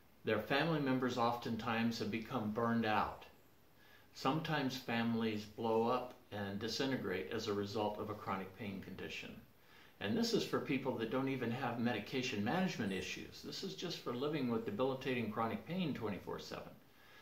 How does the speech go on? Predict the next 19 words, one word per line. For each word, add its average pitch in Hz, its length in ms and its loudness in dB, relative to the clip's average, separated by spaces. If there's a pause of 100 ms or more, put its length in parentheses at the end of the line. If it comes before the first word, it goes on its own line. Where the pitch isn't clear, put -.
(360)
So 127 200 4
we 165 180 4
want 180 340 0
to 117 240 0
help 151 360 0
people 101 380 -2
heal 113 460 -2
the 101 100 -2
whole 123 500 0 (440)
person 117 580 2
and 110 140 -2
the 101 80 0
whole 113 560 2
family 95 320 -4
system 98 520 -4
here 92 140 -2
at 90 80 -4
A - 80 -8
Healing 85 300 -6